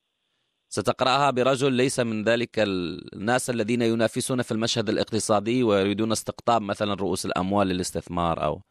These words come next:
ستقرأها من مواطن لا انتماء قبلي له ولا عرقي ولا يميز بين ريفي وسوسي ومراكشي ولا عربي ولا عروبي. ستقرأها من إنسان مغربي حقيقي بسيط، عاش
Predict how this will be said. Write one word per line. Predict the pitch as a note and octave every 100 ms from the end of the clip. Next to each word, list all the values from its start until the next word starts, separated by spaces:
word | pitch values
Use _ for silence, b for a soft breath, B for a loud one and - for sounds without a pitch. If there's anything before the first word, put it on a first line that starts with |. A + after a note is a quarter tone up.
| _ _ _ _ _ _ _ _ _ _
ستقرأها | - G2+ A2 C3+ C3+ D3+
من | C#3
مواطن | C3 C3+ C#3+ C#3+ C#3+ C#3+ - _ _ _ _ _ _ _ -
لا | - A2 B2
انتماء | C3+ C3+ B2+ C3+ B2
قبلي | - A2 A#2 C3 A#2+
له | B2 C3
ولا | A#2+ A#2+ A#2
عرقي | G#2+ A2+ - C#3+ C3
ولا | A#2 A2+ A2
يميز | G#2+ A2+ A#2+ A#2 G2
بين | G2 A2 A2
ريفي | G#2+ A2 - B2+ A#2
وسوسي | G#2+ G2 G#2 - C3+
ومراكشي | B2 G#2+ G#2+ G2+ F2+ E2+ G#2 A#2 A2 G#2+ - C#3+
ولا | B2 A2 G#2
عربي | G2+ G2+ A#2+ A#2 B2
ولا | A2 G2+ F#2+
عروبي. | F2 F#2 E2+ - _ _ _ _ _ -
ستقرأها | F#2+ - A2+ G#2+ A#2
من | G#2
إنسان | C#2+ G#2 - A2+ G2+
مغربي | A2 G2+ G2+
حقيقي | G2 G2 - G2+ F#2
بسيط، | F#2+ - F#2 - _ _ _ _ _ -
عاش | F2+ A2 A2 -